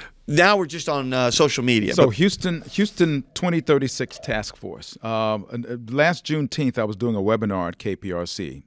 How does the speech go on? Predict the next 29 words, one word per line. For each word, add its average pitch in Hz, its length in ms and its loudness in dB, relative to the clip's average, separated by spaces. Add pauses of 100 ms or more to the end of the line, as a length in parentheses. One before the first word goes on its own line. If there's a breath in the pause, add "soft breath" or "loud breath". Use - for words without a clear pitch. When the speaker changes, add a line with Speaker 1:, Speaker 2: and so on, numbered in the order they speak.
Speaker 2:
and, 87 760 -8
uh, 87 380 -8
was 92 140 -12
ta-, - 240 -6
we 107 140 -10
had, 95 100 -10 (260)
uh, 98 120 -8
Chief - 260 -4
Finner 110 340 -4
on 98 480 -6
and 87 400 -10 (300 soft breath)
a - 60 -10
few 123 200 -2
other 104 140 -2
people 107 440 -6
on 95 320 -8
talking 107 440 -6
about 90 400 -8
social 101 400 -6
equity 76 460 -12 (180)
or, 98 240 -8
or 98 240 -4
lack 98 320 -6
of 85 100 -10
equity 92 300 -8
Speaker 1:
Right. 113 180 2
Speaker 2:
within 98 220 -10
the - 60 -14
community. 101 520 -4